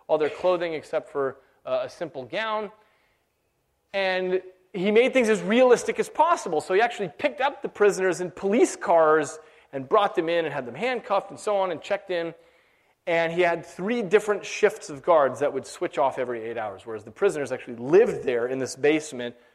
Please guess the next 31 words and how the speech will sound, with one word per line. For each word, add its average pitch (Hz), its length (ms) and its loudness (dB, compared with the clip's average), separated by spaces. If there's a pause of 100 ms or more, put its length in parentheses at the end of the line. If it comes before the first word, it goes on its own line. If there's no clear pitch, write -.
which 139 180 -8
was 131 100 -12
set 156 240 -2
up 139 220 -6
to 135 40 -12
be 127 140 -12
just 117 240 -16
like 117 140 -12
a 123 40 -16
jail 110 320 -12
cell. 101 280 -18 (1300)
And 139 100 -8
many 180 160 2
of 175 80 -2
you 175 80 -4
probably 170 300 0
know 151 120 -2
the 139 120 -6
outcome 165 320 -4
of 143 60 -6
this 127 160 -10
experiment, 135 580 -8 (320)
which 156 200 -10
is 151 140 -8
that 151 420 -4
he 196 120 -8
had 196 160 -4
to 170 80 2
shut 214 400 0
it 170 180 -4
down 143 440 -2